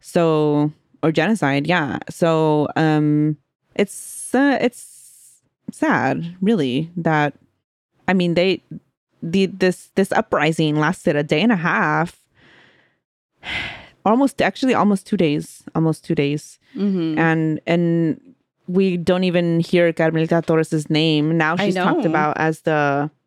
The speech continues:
Speaker 1: Latina Rosa Parks. <laughs>
Speaker 2: Oh.
Speaker 1: And there, is, is there, I don't even think there's a picture of her anywhere. Let me just double check my book.
Speaker 2: I'm gonna pee while you
Speaker 1: Oh,
Speaker 2: do that.
Speaker 1: these are the dryers before you go.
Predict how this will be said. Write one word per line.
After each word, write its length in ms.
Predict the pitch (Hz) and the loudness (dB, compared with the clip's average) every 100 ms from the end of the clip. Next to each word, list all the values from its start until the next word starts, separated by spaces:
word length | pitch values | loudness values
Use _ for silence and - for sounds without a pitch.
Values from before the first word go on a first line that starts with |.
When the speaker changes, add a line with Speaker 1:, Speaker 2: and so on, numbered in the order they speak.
| _ _ _ _ - | _ _ _ _ -4
Speaker 1:
Latina 580 | 170 175 196 185 180 175 | -2 0 0 2 2 2
Rosa 280 | 170 170 165 | 2 0 -4
Parks. 580 | - 165 165 - - - | -2 -2 -4 -10 -8 -6
<laughs> 60 | - - _ - | -6 -8 _ -10
Speaker 2:
Oh. 520 | 175 190 320 254 - 190 _ _ _ _ _ _ _ _ | -4 -2 -2 -2 -4 -8 _ _ _ _ _ _ _ _
Speaker 1:
And 220 | 196 214 | -2 2
there, 220 | 202 214 - - - | 2 2 0 -6 -14
is, 240 | - - - | -10 -8 -2
is 140 | 214 | 0
there, 160 | 214 277 | 0 0
I 80 | 196 | 0
don't 100 | 233 285 | 2 2
even 180 | 277 | 0
think 120 | 277 269 | 0 -2
there's 160 | 254 | 0
a 60 | 190 | -2
picture 400 | 190 190 - 392 | -2 -4 0 0
of 100 | 208 | 0
her 100 | 190 | 0
anywhere. 580 | 160 160 160 160 156 156 | 0 0 0 0 0 0
Let 140 | 170 | 0
me 80 | 226 | 0
just 180 | 277 185 | -2 -2
double 220 | 170 160 | -2 -2
check 320 | - 151 139 | -2 -4 -6
my 100 | - | -10
book. 380 | - - - - _ _ _ _ _ | -12 -14 -16 -20 _ _ _ _ _
Speaker 2:
I'm 80 | - | -8
gonna 200 | 180 175 | -6 -6
pee 200 | - 170 | -6 -8
while 120 | 156 | -4
you 40 | |
Speaker 1:
Oh, 120 | 190 180 | 0 0
Speaker 2:
do 60 | 170 | 0
that. 80 | - | 0
Speaker 1:
these 160 | 226 | 2
are 100 | 240 | 2
the 140 | 202 170 | 2 2
dryers 600 | 160 156 170 208 214 - _ _ _ - | 2 2 2 0 -2 -10 _ _ _ -10
before 240 | 165 - | -6 -4
you 120 | 156 156 | -4 -2
go. 220 | 151 | -4